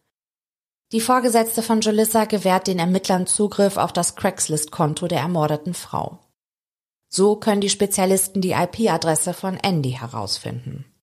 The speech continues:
Es folgen aufwendige Recherchen, bis die Ermittler Name und Anschrift des I-P-Adressen-Nutzers herausgefunden haben. Doch sie stehen direkt vor einem neuen Problem.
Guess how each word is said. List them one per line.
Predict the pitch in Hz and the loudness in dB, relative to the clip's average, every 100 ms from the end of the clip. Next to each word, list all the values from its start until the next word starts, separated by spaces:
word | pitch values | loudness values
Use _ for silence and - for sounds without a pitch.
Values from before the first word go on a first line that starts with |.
| _ _ _ _ _ _ _ _ _ _ | _ _ _ _ _ _ _ _ _ _
Es | - - | -4 0
folgen | 254 247 233 | 2 2 2
aufwendige | 170 226 226 208 190 | 0 2 2 2 2
Recherchen, | 180 170 190 175 180 - 214 208 - | 0 0 2 2 2 2 0 0 0
bis | 214 | 0
die | - | 0
Ermittler | - 208 220 208 185 | 0 0 0 0 2
Name | 175 170 202 | 2 2 2
und | 180 156 | 0 -2
Anschrift | 160 202 - 175 185 - | -2 0 2 2 0 -2
des | 185 | -4
I-P-Adressen-Nutzers | - 180 180 226 165 175 160 156 175 156 151 - 156 | 0 0 0 0 0 0 0 0 0 -2 -4 -4 -4
herausgefunden | 190 185 175 - - 131 120 117 | 0 2 2 -2 -6 -6 -6 -8
haben. | 113 - - - _ _ _ _ _ _ _ _ _ _ | -8 -10 -16 -18 _ _ _ _ _ _ _ _ _ _
Doch | 208 196 | -4 -2
sie | 208 | 0
stehen | - 214 214 | 2 2 2
direkt | 220 190 190 | 2 0 -4
vor | - - | -6 -2
einem | 185 220 | 2 4
neuen | 208 131 127 | 4 2 -2
Problem. | 123 127 113 117 | -8 -4 -4 -4